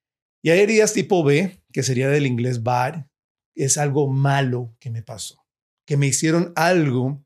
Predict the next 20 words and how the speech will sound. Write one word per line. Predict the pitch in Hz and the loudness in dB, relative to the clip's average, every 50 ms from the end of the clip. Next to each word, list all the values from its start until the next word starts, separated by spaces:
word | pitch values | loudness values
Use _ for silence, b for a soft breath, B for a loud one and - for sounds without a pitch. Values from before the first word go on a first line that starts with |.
| _ _ _ _ _ _ _ | _ _ _ _ _ _ _
que | - 135 123 | -4 -2 0
no | 131 131 135 | 0 0 2
debieron | 139 135 127 131 135 135 135 127 120 | 2 2 2 2 2 0 0 0 -2
de | 120 | -2
haberme | 120 120 113 113 117 117 117 | -4 -4 -6 -6 -8 -10 -12
hecho. | 120 - - - - - _ | -14 -16 -20 -20 -20 -20 _
Cuando | - 147 135 135 | -10 -6 -4 -2
hay | 139 | 0
un | 135 143 | 0 2
abuso | 139 139 143 131 120 120 | 2 2 0 0 -2 -4
sexual, | 113 120 - - 175 165 156 151 147 143 143 143 135 | -6 -6 -4 -2 0 2 2 2 2 0 0 -2 -2
un | 131 | -4
abuso | 131 127 131 127 - - - | -4 -6 -6 -8 -8 -10 -10
físico, | - - 165 151 135 - 151 139 - - 143 139 139 139 135 135 B B B B B B B B B B | -8 -6 -4 -4 -4 -4 -6 -8 -4 -2 0 0 0 0 -2 -4 B B B B B B B B B B
eh, | - 139 123 | -6 -6 -4
violencia | 117 117 131 127 117 120 131 135 143 147 143 131 - 135 135 | -4 -4 -4 -2 -2 0 0 2 2 2 2 2 2 0 0
también | - 127 123 123 127 120 123 | 0 -2 -2 -2 -2 -2 -2
en | 123 | -4
el | 123 117 | -4 -4
hogar. | 120 117 117 143 156 151 143 139 139 143 143 139 - | -6 -4 -2 0 0 2 0 0 -2 -4 -6 -10 -14